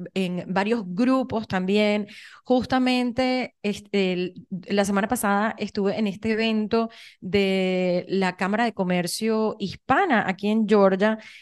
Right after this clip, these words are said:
en donde hicieron una actividad solamente para mujeres, entonces se llamaba M de Mujer. Y me encantó como hablar de este tema, Vale, pero más que,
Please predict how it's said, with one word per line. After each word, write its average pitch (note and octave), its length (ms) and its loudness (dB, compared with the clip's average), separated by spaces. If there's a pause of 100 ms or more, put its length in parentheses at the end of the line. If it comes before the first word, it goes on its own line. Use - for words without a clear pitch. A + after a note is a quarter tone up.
en A3+ 160 2
donde G#3+ 280 4
hicieron G#3+ 400 0
una C4 120 0
actividad A#3 380 0
solamente C4+ 480 0
para A#3+ 140 -2
mujeres, G#3+ 420 0
entonces F#3+ 240 -2
se C4 60 -4
llamaba F#3+ 360 2
M A3+ 260 2
de G#3+ 100 0
Mujer. F3+ 400 -2 (460)
Y B3 360 0
me B3 140 2
encantó A#3+ 600 2
como F#4+ 260 -2
hablar A3+ 380 2
de C#4 100 0
este D4+ 260 -4
tema, C#4+ 420 -2
Vale, C4+ 480 0
pero C4 300 0 (280)
más B3+ 560 4
que, F#4 260 0